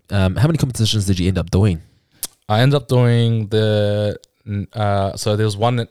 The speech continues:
Speaker 2: show in Tauranga. So it was like a qualifier to get to the nationals. So I did that and I got first place. So I was the first ever to get,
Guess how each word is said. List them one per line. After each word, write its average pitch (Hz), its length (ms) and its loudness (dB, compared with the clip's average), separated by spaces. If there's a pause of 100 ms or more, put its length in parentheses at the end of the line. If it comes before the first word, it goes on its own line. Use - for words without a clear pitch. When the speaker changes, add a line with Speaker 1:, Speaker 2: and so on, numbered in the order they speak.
(120)
Speaker 2:
show 113 300 -2
in 104 300 -6 (360)
Tauranga. 107 480 -2 (420)
So - 60 -20
it - 20 -
was 107 80 -2
like 98 100 -2
a 95 60 -8
qualifier 92 600 -4 (240)
to 101 100 -12
get 101 140 -4
to - 60 -10
the 95 80 -6
nationals. - 520 -12 (680)
So 104 160 -4
I 101 100 2
did 98 240 -4
that 98 300 -2 (300)
and 95 120 -6
I 90 60 -4
got 92 180 -4 (120)
first - 340 -4
place. 95 220 -4
So 98 260 -4
I - 40 0
was 110 140 0
the 107 60 -8
first - 680 -2 (220)
ever 113 260 0
to 104 280 -2
get, 98 260 -4